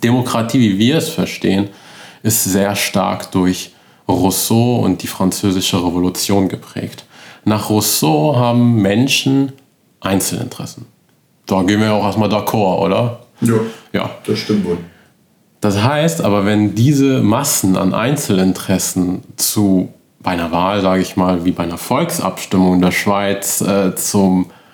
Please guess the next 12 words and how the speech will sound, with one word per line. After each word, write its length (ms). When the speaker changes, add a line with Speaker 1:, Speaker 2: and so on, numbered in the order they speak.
Speaker 1:
Ergebnis 600
kommen, 600
äh, 120
Moscheen 580
dürfen 640
keine 360
Minarette 600
haben, 220
weil 80
das 160
Machtsymbole 800
sind, 340